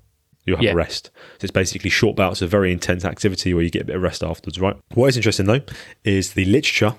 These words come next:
Speaker 1: is uncertain when considering the effects of caffeine supplementation on strength, power, performance, and additional research in this area is warranted.
Speaker 2: Just so I can, uh, inject some nuance there,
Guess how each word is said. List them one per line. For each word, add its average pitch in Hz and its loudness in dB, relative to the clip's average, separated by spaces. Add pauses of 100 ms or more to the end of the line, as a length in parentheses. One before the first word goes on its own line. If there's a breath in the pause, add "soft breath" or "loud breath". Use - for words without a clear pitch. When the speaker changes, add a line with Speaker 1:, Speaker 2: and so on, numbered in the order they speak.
(140)
Speaker 1:
is 107 -2
uncertain 131 2 (140)
when 95 0
considering 95 0
the 92 2
effects - 0
of 101 -4
caffeine 127 0
supplementation - 0
on 92 -2
strength, - -2 (220)
power, 98 2 (140)
performance, - -2 (440 loud breath)
and 92 -4
additional 120 0
research 110 2
in 107 2
this 110 0
area 87 2 (300)
is 90 -2
warranted. 90 0
Speaker 2:
Just 151 2
so 165 2
I - 0 (120)
can, 143 2
uh, 127 0 (400 loud breath)
inject 120 0
some 113 -2
nuance 127 2
there, 131 -6